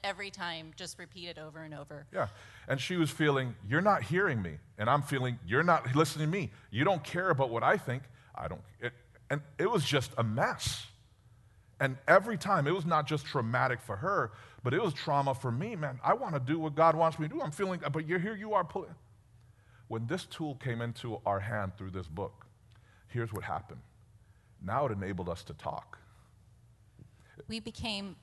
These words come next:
Speaker 1: we now were on the same team. We weren't on opposite sides. It was, how can we contribute to all of this? And then
Speaker 2: I was still the adventurous one. I was still who I was.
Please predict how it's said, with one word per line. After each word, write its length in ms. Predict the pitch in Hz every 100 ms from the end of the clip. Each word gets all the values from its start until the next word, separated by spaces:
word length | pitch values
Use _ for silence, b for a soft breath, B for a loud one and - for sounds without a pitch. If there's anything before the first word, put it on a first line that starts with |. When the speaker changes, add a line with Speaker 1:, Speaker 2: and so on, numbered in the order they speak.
| 165
Speaker 1:
we 160 | 190 202
now 240 | 190 190
were 160 | 185 180
on 200 | 170 170
the 60 | 160
same 280 | - 165
team. 420 | 156 - 160 143 143
We 120 | 175
weren't 220 | 180 196
on 120 | 180 165
opposite 460 | 170 180 - 170
sides. 320 | - 175 160 160
It 80 |
was, 220 | 156 160 - B B -
how 140 | 208
can 140 | 190 208
we 100 | 185
contribute 480 | 196 - 190 175 -
to 120 | 165
all 200 | 160 175
of 140 | 175
this? 280 | 170 160 - B B B -
And 160 | 160 151
then 360 | 202 165 151 165 -
Speaker 2:
I 120 | 135
was 140 | 190 139
still 240 | - 147
the 140 | 139 123
adventurous 560 | 107 127 151 160 156
one. 200 | 147 151 139
I 100 | 123
was 100 | 117
still 280 | - 151 151
who 160 | 131
I 140 | 120 135
was. 300 | 147 147